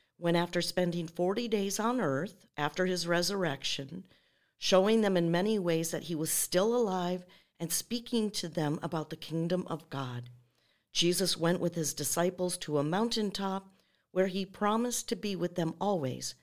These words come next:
and then he ascended before their eyes into heaven. There are paintings, uh, drawings of Jesus ascending into heaven.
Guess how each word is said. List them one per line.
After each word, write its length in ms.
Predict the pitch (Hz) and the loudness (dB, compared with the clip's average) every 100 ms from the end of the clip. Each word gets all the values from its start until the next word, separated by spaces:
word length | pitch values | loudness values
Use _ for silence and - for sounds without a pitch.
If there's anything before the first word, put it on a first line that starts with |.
| _ _ _ - | _ _ _ -6
and 160 | 147 156 | 0 2
then 140 | 160 | 2
he 160 | 156 151 | 0 -2
ascended 680 | 147 - - 185 208 214 | 0 0 0 0 0 -2
before 500 | 170 135 - 160 170 | -4 -8 -4 0 0
their 260 | 175 185 190 160 | 2 0 0 -4
eyes 480 | 147 135 127 - - - _ _ _ _ | -6 -6 -6 -6 -10 -16 _ _ _ _
into 520 | 160 156 156 - 147 139 | 0 2 2 -2 -6 -8
heaven. 920 | - 147 135 131 147 135 127 113 123 - _ _ _ _ _ - | -6 -6 -4 -2 -2 0 -2 -6 -8 -14 _ _ _ _ _ 2
There 280 | 175 170 | 4 4
are 440 | 175 160 151 151 151 - _ _ _ _ _ _ _ _ _ _ | 2 2 4 2 -2 -16 _ _ _ _ _ _ _ _ _ _
paintings, 1160 | - 254 240 233 214 202 196 190 185 185 - - _ _ _ _ - | 0 2 4 2 -2 0 0 0 0 -2 -4 -10 _ _ _ _ -14
uh, 220 | 143 131 123 | -12 -10 -2
drawings 800 | 185 196 190 185 185 175 175 - - | 4 6 6 4 2 0 -2 -4 -2
of 300 | 147 143 - | 0 0 0
Jesus 480 | - 165 170 165 | 0 0 0 -2
ascending 640 | - - - 165 165 160 160 | 0 -2 2 2 2 2 -2
into 180 | 147 147 | -4 -4
heaven. 480 | 135 139 135 123 | -4 -4 -4 -8